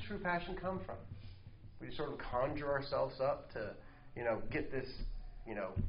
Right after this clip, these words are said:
little spiritual pep talk every morning. Wh-, if you have that verse, verse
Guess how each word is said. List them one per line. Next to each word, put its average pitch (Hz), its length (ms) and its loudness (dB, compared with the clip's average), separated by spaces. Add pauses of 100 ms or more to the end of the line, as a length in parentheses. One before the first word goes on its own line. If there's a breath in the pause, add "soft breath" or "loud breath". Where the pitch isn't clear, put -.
(180)
little 131 220 2
spiritual 143 320 2
pep - 300 0
talk 139 260 2
every 135 160 -2
morning. 127 380 0 (680 loud breath)
Wh-, 160 160 6
if - 140 -2
you 175 80 2
have 214 180 12
that 214 220 10
verse, 165 280 8 (160)
verse 165 140 2